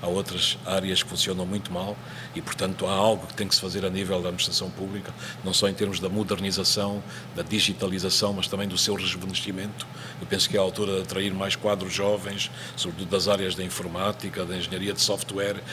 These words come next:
se quisermos modernizar a administração pública, mas isso não é suficiente. Se olhar para as empresas e discutir com as empresas, as queixas são muito frequentes sobre a, a interlocução que têm com a administração pública.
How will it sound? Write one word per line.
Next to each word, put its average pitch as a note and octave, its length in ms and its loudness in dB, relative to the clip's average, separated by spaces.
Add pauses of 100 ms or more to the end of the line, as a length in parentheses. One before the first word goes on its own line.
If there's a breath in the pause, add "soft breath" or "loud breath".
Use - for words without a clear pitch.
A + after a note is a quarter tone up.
se - 120 4
quisermos G2 460 2
modernizar G2 560 2
a G2 40 2
administração F#2 440 -2
pública, G#2+ 400 -4 (280 loud breath)
mas G2+ 200 4
isso A2+ 200 4
não A2 120 2
é A2 60 4
suficiente. - 640 2 (220 loud breath)
Se - 200 4
olhar G#2+ 380 4
para G2+ 180 0
as G2 140 0
empresas F#2 600 0
e F#2 60 -2 (140)
discutir - 400 -2
com G#2 100 -2
as G2 120 2
empresas, G#2 600 0 (280 loud breath)
as G2+ 160 4
queixas G#2+ 440 4
são G#2+ 100 0
muito G2+ 220 -2
frequentes G2+ 460 2
sobre G2 220 0
a, G2 140 2 (340 loud breath)
a F#2+ 80 0
interlocução G2+ 720 2
que - 80 -8
têm G2+ 280 2
com G2 120 0
a - 20 6
administração F#2 440 0
pública. F2+ 440 -4